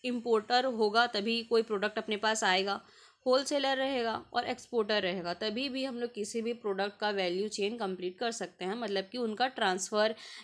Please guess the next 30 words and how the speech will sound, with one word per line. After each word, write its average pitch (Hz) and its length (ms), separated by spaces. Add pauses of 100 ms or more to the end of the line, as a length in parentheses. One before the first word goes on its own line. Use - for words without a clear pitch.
(100)
या 208 60
ट्रांसपोर्टेशन, 190 1000
कंजप्शन, 196 640
इन 196 100
सबको 208 280
कंप्लीट 240 380
कर 170 160
सकते - 320
हैं। 190 220 (840)
So 277 220 (400)
let's 202 260
go 208 80
to 220 80
the 226 120
next, 208 340 (360)
that 185 200
is 254 140
match 202 480
the 226 160 (100)
following। 185 380 (1160)
तो 247 140
इसमें 254 260
सबसे 240 280
पहले 247 240
अपने 226 180
पास 226 300
low 226 320 (120)
price 190 320
of 214 140 (280)
crops, - 360